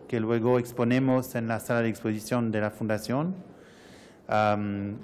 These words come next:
y hacemos un catálogo y también compramos la, una obra para la colección de la Fundación. Eso es un apoyo a la producción, vamos a decir, más de nivel financiero. No participamos en ningún,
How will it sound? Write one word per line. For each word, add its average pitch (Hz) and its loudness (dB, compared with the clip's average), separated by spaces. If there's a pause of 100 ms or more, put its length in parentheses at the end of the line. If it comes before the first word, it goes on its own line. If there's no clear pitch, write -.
y 120 -6
hacemos 110 -2
un 110 -2
catálogo 135 2
y 123 2
también 107 0
compramos 113 -2
la, 104 0
una 110 2
obra 117 2
para 107 0
la 104 0
colección 110 -2
de 107 -2
la 101 -4
Fundación. 101 -6 (640)
Eso 131 2
es 135 2
un 131 0
apoyo 131 6
a 123 6
la 113 2
producción, 127 0 (520)
vamos 113 -4
a 113 2
decir, 117 -2 (240)
más 117 -4 (100)
de 101 0
nivel 110 0
financiero. 107 0
No 113 2
participamos 120 -2
en 107 -2
ningún, 110 0